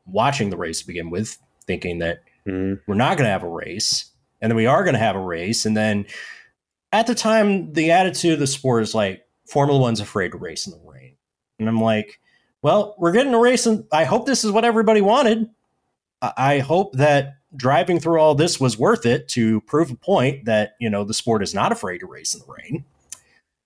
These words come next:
Speaker 1: It was a bad, it was a bad thing to have to relive, and it was especially disturbing when I woke up Saturday after a very busy day.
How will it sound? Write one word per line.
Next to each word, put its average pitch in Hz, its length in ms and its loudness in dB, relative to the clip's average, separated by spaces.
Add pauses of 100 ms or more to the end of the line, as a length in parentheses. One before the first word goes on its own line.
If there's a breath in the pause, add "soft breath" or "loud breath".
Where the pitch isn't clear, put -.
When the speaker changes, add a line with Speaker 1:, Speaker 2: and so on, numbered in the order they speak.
(580)
Speaker 1:
It 156 40 2
was 156 120 2
a 160 40 0
bad, 196 300 4
it 185 80 2
was 175 140 0
a 165 40 -2
bad 180 380 2
thing 156 460 0
to 127 520 0 (480)
have 117 340 -2
to 107 460 -2 (240)
relive, 107 720 -2 (120)
and 117 160 2
it 123 80 -2
was - 400 -2 (760)
especially 180 840 -2
disturbing 190 580 0
when 113 140 2
I 95 80 -2
woke 117 340 -2
up 151 360 0 (680)
Saturday 160 440 2
after 139 260 0
a 113 80 -4
very 127 380 2
busy 190 260 0
day. 87 460 -4